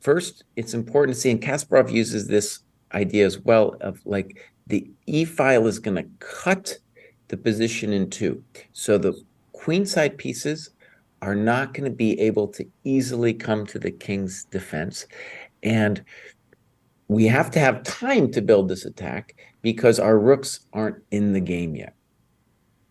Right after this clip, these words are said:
All right, black plays what to me is the most sensible move, F five. Block the bishop off, get the rook on F eight, some juice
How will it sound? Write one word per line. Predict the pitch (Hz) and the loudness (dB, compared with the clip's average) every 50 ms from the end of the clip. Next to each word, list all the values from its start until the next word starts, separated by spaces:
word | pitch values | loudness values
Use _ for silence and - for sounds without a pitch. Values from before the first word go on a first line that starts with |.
| _ _ _ - | _ _ _ -8
All | - | -6
right, | - - - | -6 -6 -4
black | - 95 104 117 127 123 - | -2 0 2 2 0 0 -2
plays | - 113 110 104 95 - | 2 2 4 4 2 2
what | 101 95 - - | 0 0 0 0
to | - 98 | -2 -2
me | 95 107 113 120 | 0 2 2 0
is | 117 104 107 | 0 -2 -4
the | - 98 | -4 -4
most | 95 92 95 95 - | -4 -4 -4 -6 -4
sensible | - 95 95 92 - - - - 90 85 | -2 -2 -2 -4 -6 -10 -8 -6 -4 -4
move, | 80 71 64 64 - _ _ - - - _ _ _ - | -4 -6 -8 -10 -14 _ _ -20 -20 -20 _ _ _ -6
F | 92 98 95 | -6 -6 -6
five. | - - 78 64 60 - _ _ _ _ _ _ _ | -6 -10 -12 -12 -12 -14 _ _ _ _ _ _ _
Block | - - 101 104 101 104 | -2 0 2 2 2 0
the | - 110 | -6 -6
bishop | - - 151 156 - - 160 - - | -2 0 0 0 0 -2 -4 -2 0
off, | 135 127 123 123 123 - - _ _ _ _ _ - | 2 2 2 0 -2 -10 -20 _ _ _ _ _ -2
get | - 120 120 117 120 | 2 2 2 2 2
the | - 95 90 | -2 -2 0
rook | 90 110 120 120 117 - | 2 2 2 2 0 -4
on | - 104 98 | -6 -4 -2
F | 101 98 95 - - | -2 -2 -2 0 2
eight, | 101 104 98 - - | 2 2 2 0 -4
some | - - - 98 87 82 | -6 -4 -2 -2 -2 0
juice | 78 95 110 120 120 113 - - - | 0 4 4 4 4 4 0 -4 -8